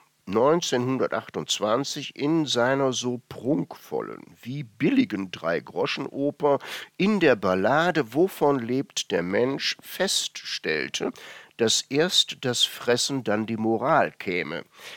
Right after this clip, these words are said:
Denn bereits zumindest auch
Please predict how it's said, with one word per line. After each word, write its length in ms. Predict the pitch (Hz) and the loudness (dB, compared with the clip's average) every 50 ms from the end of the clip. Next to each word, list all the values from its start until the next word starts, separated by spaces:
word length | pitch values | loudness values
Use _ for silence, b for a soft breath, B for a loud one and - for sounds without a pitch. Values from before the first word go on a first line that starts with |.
| B B B B B B B - - - | B B B B B B B -14 -2 4
Denn 440 | 139 139 151 165 165 165 165 143 113 | 4 6 6 8 6 6 4 2 2
bereits 680 | - 139 143 139 - 143 160 170 170 170 - - - - | 4 4 4 6 6 6 6 6 6 6 4 0 -2 0
zumindest 680 | - - 160 165 202 226 226 220 196 180 - - - - | 0 0 2 2 2 2 2 2 0 0 -2 -2 0 2
auch 440 | 101 - - - - - - - | 2 2 0 -2 -8 -12 -16 -18